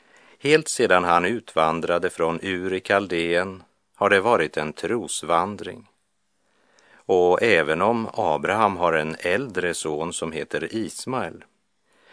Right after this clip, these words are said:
så är det Isak som är den som är löftessonen. Det är genom Isak Gud givit Abraham och hans efterkommande löftet.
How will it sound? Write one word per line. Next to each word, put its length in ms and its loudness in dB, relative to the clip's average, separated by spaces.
så 220 2
är 340 4
det 420 -4
Isak 840 -8
som 240 -6
är 160 0
den 540 -4
som 200 -4
är 380 -4
löftessonen. 1120 -8
Det 100 -2
är 200 2
genom 520 -2
Isak 920 -10
Gud 380 -4
givit 340 -4
Abraham 680 2
och 100 -2
hans 360 -2
efterkommande 1080 -4
löftet. 640 -8